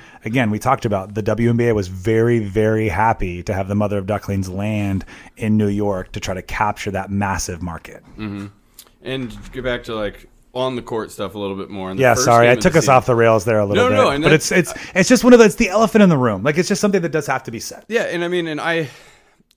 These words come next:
Speaker 2: I do have some thoughts about it. It is a little, like, not odd to me, but a little kind of ass backwards that, like, we're finally gonna market a player this much when it's like,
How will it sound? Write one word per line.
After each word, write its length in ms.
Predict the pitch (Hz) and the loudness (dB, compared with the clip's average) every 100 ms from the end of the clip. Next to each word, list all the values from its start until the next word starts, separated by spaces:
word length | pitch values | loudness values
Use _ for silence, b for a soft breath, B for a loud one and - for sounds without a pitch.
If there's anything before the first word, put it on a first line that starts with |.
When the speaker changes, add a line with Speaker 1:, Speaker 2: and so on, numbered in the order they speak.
| _ | _
Speaker 2:
I 140 | 143 151 | -6 -4
do 180 | 143 | -4
have 240 | 139 131 120 | -2 -2 -2
some 160 | 123 | -10
thoughts 320 | 110 113 107 110 | -8 -6 -6 -6
about 260 | 110 107 | -6 -6
it. 140 | 110 117 | -6 -6
It 100 | 127 | -8
is 200 | 127 127 | -8 -8
a 60 | |
little, 520 | 123 123 120 117 - _ _ | -8 -6 -4 -6 -8 _ _
like, 380 | 110 101 - 104 | -12 -12 -12 -16
not 240 | 123 123 - | -10 -10 -10
odd 300 | 95 101 107 | -10 -8 -8
to 40 | 107 | -8
me, 220 | 110 110 | -8 -8
but 160 | 101 | -8
a 40 | 98 | -8
little 600 | 101 101 98 95 90 78 _ _ _ _ - | -8 -8 -8 -8 -10 -16 _ _ _ _ -18
kind 180 | 113 110 | -14 -12
of 60 | |
ass 280 | 92 95 98 | -8 -8 -8
backwards 540 | 101 90 90 101 95 | -10 -10 -8 -10 -10
that, 140 | 95 - | -14 -12
like, 200 | 92 87 | -12 -12
we're 100 | 98 | -14
finally 380 | - 98 95 95 | -12 -10 -10 -10
gonna 160 | 92 | -10
market 340 | 90 87 80 90 | -10 -12 -12 -12
a 40 | |
player 280 | 104 92 90 | -10 -8 -8
this 240 | 87 82 | -10 -12
much 300 | 90 85 - | -12 -14 -14
when 100 | 92 | -16
it's 140 | 82 92 | -14 -12
like, 200 | 85 | -12